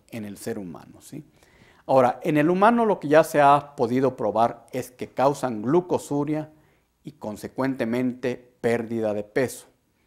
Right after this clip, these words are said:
muchas veces más asociada a deshidratación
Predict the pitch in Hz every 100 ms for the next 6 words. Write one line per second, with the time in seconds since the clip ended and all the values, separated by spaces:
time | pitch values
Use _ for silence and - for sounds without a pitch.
0 | _ _ _ 127 127 135 120 120 131 117
1 | 131 113 - - 123 101 - 107 104 101
2 | 90 - 113 113 113 135 - 196 160